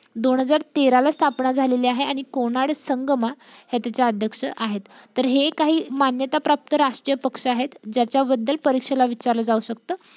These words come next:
तर हे देखील तुम्ही नोट डाऊन करून घ्या. त्याच्यानंतर बघा विधानसभेमध्ये एकशे एक्केचाळीस, लोकसभेमध्ये वीस आणि राज्यसभेमध्ये नऊ मेंबर्स आहेत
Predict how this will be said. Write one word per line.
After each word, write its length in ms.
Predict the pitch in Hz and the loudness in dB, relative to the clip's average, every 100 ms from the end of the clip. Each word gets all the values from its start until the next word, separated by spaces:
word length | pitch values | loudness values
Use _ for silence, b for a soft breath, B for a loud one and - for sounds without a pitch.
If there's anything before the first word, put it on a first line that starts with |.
| B B | B B
तर 80 | 269 | 2
हे 160 | 262 247 | 4 2
देखील 340 | 254 254 233 | 0 -2 -4
तुम्ही 200 | 254 240 | -4 -4
नोट 160 | 240 220 | -4 -2
डाऊन 200 | 214 214 | -4 -2
करून 240 | 214 254 | -4 -4
घ्या. 220 | 285 233 185 - _ _ _ _ _ _ _ - - | -6 -6 -6 -16 _ _ _ _ _ _ _ -20 -4
त्याच्यानंतर 440 | 240 240 285 294 320 | -2 2 2 4 2
बघा 240 | 294 320 415 B B B | 2 0 -4 B B B
विधानसभेमध्ये 920 | 226 254 269 311 339 277 302 294 277 - - | -4 2 2 2 2 2 2 2 0 -2 -2
एकशे 300 | 254 - - | -4 -2 -2
एक्केचाळीस, 760 | - 254 - 302 262 226 254 - | 0 -2 -4 -2 -2 -2 -4 -4
लोकसभेमध्ये 800 | 247 240 - 285 247 262 262 277 | 0 0 0 -2 -2 -2 -2 -2
वीस 340 | 233 240 247 - | -2 -2 -4 -6
आणि 200 | 233 254 | -4 0
राज्यसभेमध्ये 800 | 247 233 233 285 254 254 262 285 | 2 0 -2 0 0 0 -2 -2
नऊ 280 | 269 254 285 | -2 -2 -2
मेंबर्स 460 | 294 254 226 226 233 | -2 0 0 0 -2
आहेत 180 | 220 | -4